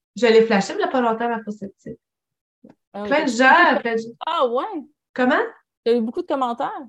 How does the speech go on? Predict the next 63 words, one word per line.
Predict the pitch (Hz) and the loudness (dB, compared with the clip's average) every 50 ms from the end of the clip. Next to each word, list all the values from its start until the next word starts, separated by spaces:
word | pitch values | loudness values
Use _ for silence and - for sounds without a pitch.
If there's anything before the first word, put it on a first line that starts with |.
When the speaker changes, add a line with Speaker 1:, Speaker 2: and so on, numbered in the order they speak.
| _ _ _ _ _ | _ _ _ _ _
Speaker 1:
Il | - 220 | -2 0
y | 214 | 0
a | |
plein | 208 233 247 | 2 2 0
de | 226 | 2
gens | 208 247 294 | 2 0 0
qui | 302 - 302 | -2 -4 -8
disent, | 254 208 202 202 220 220 | -8 -8 -8 -10 -12 -8
qui, | - 220 208 196 | -6 -6 -6 -4
qui | - 220 | -2 0
ont | 196 196 | 0 0
trouvé | 202 - 214 214 | 0 -2 -4 -4
ça | - 214 | -4 -8
très | - - 220 214 | -6 -6 -4 -4
drôle. | 196 185 185 185 - - 359 - _ _ _ _ | -4 -4 -4 -4 -6 -8 -10 -14 _ _ _ _
Plein | _ 226 214 | _ -2 0
de | 208 | 2
gens | 254 262 277 | 0 0 2
qui | 277 269 | 2 4
en | 226 208 202 202 | 4 4 4 2
ont, | 220 269 285 | 0 -2 -2
puis | - 233 | -6 -8
plein | 214 220 214 | -6 -4 -6
de | 214 | -6
gens | 220 240 247 | -4 -6 -6
qui | 247 | -6
en | 214 202 | -6 -8
ont | 190 180 | -8 -8
pas | - 214 | -8 -8
aussi. | 196 165 - - - - _ _ _ _ | -8 -8 -10 -16 -20 -20 _ _ _ _
Speaker 2:
Ben | - 247 | -4 0
moi, | 262 339 480 | 0 0 0
je | 480 285 | 2 0
t'ai | 277 | 0
commenté, | 262 - 269 254 254 247 240 233 - 285 285 302 302 294 - | 2 2 2 2 2 0 0 0 0 -2 -2 -2 -4 -8 -8
parce | 247 233 214 | -8 -8 -4
que | 220 247 | -2 0
j'ai | 233 | 0
dit, « | 240 214 240 | 2 2 2
Hey, | 240 240 269 277 311 | 4 4 4 2 2
tes | 294 311 277 247 | 2 0 0 0
couverts | - - 254 220 - - 254 254 254 | 0 0 0 2 2 0 -2 0 0
en | 254 254 | -2 -2
ciment, | - 330 320 - 254 262 269 277 277 | -2 -4 -8 -8 -4 -4 -4 -4 -4
ça | - 262 240 | -4 -4 -2
marche | 240 240 233 233 - - _ | -2 -2 -4 -4 -10 -18 _
plus. » | - 311 320 320 285 - - - - - _ - - - - - - | -6 -2 -2 -2 -4 -4 -10 -12 -14 -20 _ -16 -16 -16 -14 -14 -10
Puis | - 294 | -8 -2
t'as | - 277 254 247 | 0 0 0 0
dit, « | 214 262 | -2 -2
Ben | 254 269 277 269 269 | 0 0 2 2 2
moi, | 285 302 | 0 0
c'est | - - 302 | -2 -2 -4
correct. » | - 294 277 262 277 269 - - | -2 -2 -2 0 -2 -4 -4 -4
Ben | 214 220 226 | -4 -4 -2
moi, | 233 262 339 | -2 -4 -4
ça | 359 359 | -4 -4
marche | 285 262 240 233 - - | -4 -4 -6 -6 -8 -10
pas. | - - - _ _ _ 269 247 240 233 220 | -12 -12 -12 _ _ _ _ -20 -18 -14 -8
Fait | - 226 220 | -8 -8 -2
que | - 254 247 240 | 2 2 2 2
ça | 233 - 285 | 2 -2 -4
aussi. | 294 294 294 - 320 320 - | -4 -2 -4 -6 -6 -6 -8